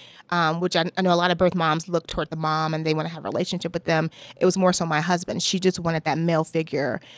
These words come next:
in the house, um, or in her life.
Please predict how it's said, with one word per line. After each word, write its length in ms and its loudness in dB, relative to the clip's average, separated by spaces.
in 120 0
the 80 0
house, 500 -2
um, 480 -4
or 160 4
in 80 2
her 160 2
life. 420 2